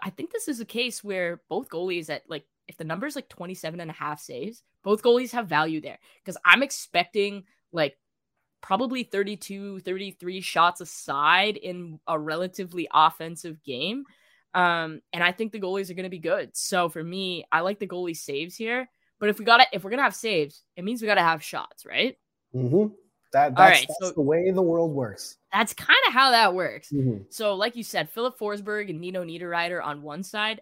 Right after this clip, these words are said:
Speaker 1: I would keep a close eye on Tanner Jeannot as well. Um, if he's on the fourth line, I'd stay away from him. But if he's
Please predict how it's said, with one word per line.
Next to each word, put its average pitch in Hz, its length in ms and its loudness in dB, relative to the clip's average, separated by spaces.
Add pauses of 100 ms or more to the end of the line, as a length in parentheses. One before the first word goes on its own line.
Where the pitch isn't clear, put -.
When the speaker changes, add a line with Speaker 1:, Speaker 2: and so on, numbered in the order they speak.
(140)
Speaker 1:
I 208 140 8
would 254 100 -6
keep 302 160 -2
a 294 40 -6
close 208 260 -6
eye 202 160 2
on 170 80 -8
Tanner 196 280 -10
Jeannot 165 360 -4
as 160 140 -12
well. 151 380 -6 (380)
Um, 185 220 2
if 175 80 -8
he's 180 120 -8
on 190 140 2
the 262 80 -4
fourth 214 320 -8
line, 202 360 -4
I'd 147 120 -12
stay 185 220 -10
away 190 180 -8
from 185 180 -14
him. 180 200 -10
But 160 100 -8
if 156 80 -10
he's 151 280 -12